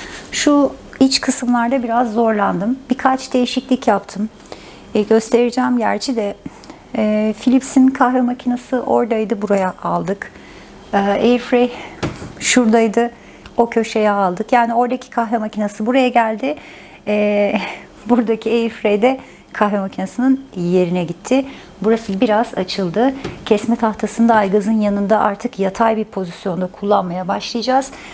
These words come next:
Çünkü, e, her seferinde Airfryer'in arkasından çıkartıp kullanıp tekrar kaldırıyorduk.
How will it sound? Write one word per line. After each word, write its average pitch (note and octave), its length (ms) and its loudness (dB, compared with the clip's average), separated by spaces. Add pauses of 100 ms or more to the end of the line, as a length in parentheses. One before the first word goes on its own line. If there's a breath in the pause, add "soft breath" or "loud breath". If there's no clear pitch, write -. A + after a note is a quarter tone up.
(180 loud breath)
Çünkü, B3+ 320 2
e, A3+ 600 4
her B3 200 0
seferinde B3 640 0
Airfryer'in A#3 460 0
arkasından A#3 680 0
çıkartıp - 680 -2
kullanıp B3 440 2
tekrar A#3+ 380 2
kaldırıyorduk. G3+ 640 -4